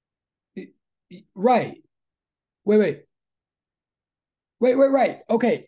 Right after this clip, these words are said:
Uh, oh, okay. Wait, what? No, hold on.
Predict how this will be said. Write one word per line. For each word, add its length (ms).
Uh, 160
oh, 340
okay. 260
Wait, 320
what? 260
No, 180
hold 220
on. 260